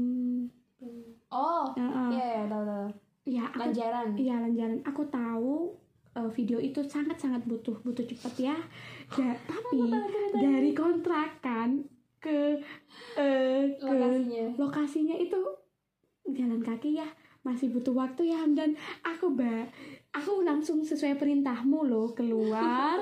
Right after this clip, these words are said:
Speaker 1: <laughs>
Speaker 2: set, keluar. Langsung kamu telepon, "Yanti, nggak kesini, ta?" "Iya, masih di jalan."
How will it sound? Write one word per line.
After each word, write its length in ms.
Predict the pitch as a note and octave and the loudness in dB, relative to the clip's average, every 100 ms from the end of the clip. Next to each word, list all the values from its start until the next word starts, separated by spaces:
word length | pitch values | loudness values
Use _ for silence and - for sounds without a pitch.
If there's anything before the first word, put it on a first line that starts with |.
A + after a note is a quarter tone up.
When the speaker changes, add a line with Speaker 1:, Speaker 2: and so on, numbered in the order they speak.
| D#4+ | -2
Speaker 1:
<laughs> 80 | - | -4
Speaker 2:
set, 480 | B4+ G#4+ C#4+ B3+ - | 0 2 0 -2 -4
keluar. 500 | A3+ A3 A3+ C4+ F4+ - - - - B4 B4 A#4+ A#4 A4+ | 0 2 2 0 -2 -6 -18 -20 -14 -10 -10 -8 -10 -4
Langsung 340 | F4 E4+ F4 D4 | 0 2 2 2
kamu 180 | C#4 C#4+ | 4 4
telepon, 260 | C4 C4 | 2 2
"Yanti, 340 | C#4+ F4+ - F#4 F4 | 2 2 2 4 4
nggak 160 | D#4 | 2
kesini, 300 | - E4 D#4 | -2 -2 -2
ta?" 160 | C#4+ B3+ - - _ - | -2 -4 -6 -20 _ -6
"Iya, 600 | C#4 C#4 A#3+ A3+ A3 A#3 | -2 0 0 0 -4 -2
masih 240 | B3 C4+ | -2 0
di 100 | A#3+ | -2
jalan." 300 | A3+ A#3 A#3 | -2 -2 -2